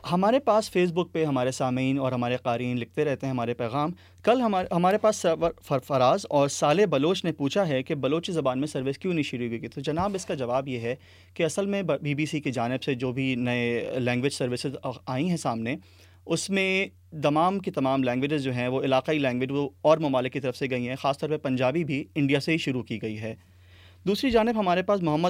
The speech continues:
عبد القوی نے پوچھا ہے کہ انڈیا کے ٹائم کے مطابق ہمارا بلیٹن کیا ہوتا ہے؟ تو آپ کو یہ بتاتے چلیں کہ پاکستان کے وقت سے آدھے گھنٹے، یعنی تیس منٹ آگے انڈیا کا ٹائم ہوتا ہے۔ تو اگر پانچ بجے کا بلیٹن، ساڑھے پانچ بجے پڑھا جاتا ہے۔ آپ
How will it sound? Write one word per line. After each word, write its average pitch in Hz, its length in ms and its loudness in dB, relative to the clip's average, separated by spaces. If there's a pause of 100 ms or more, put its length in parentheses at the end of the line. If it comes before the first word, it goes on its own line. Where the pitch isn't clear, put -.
عبد 143 140 -2
القوی 151 360 0
نے 165 80 2
پوچھا 151 360 -2
ہے 123 160 2 (280)
کہ - 160 -4
انڈیا 190 320 2
کے 233 100 0
ٹائم 165 260 0
کے 160 80 -2
مطابق 143 400 0
ہمارا 127 240 0
بلیٹن 127 440 -2
کیا - 320 -2
ہوتا 143 360 0
ہے؟ 123 140 2
تو 139 120 -4
آپ 131 100 0
کو 147 80 -4
یہ 143 40 -2
بتاتے 127 340 -2
چلیں 131 280 -4 (340)
کہ 160 100 0
پاکستان 170 560 0
کے 202 80 0
وقت 147 200 -2
سے 170 80 -2 (160)
آدھے 160 320 6
گھنٹے، 127 240 0
یعنی 120 180 -4
تیس 202 340 -4
منٹ 151 240 0
آگے 127 340 -2 (400)
انڈیا 143 260 4
کا 135 100 0
ٹائم 120 240 0
ہوتا 120 140 -2
ہے۔ 120 40 0
تو 127 60 2
اگر 127 140 0
پانچ 156 300 0
بجے 156 220 0
کا 143 80 -2
بلیٹن، 127 340 -4 (200)
ساڑھے 131 260 0
پانچ 143 320 2
بجے 117 220 -4 (160)
پڑھا 123 200 4
جاتا 113 340 -6
ہے۔ - 80 -10 (960)
آپ 120 220 0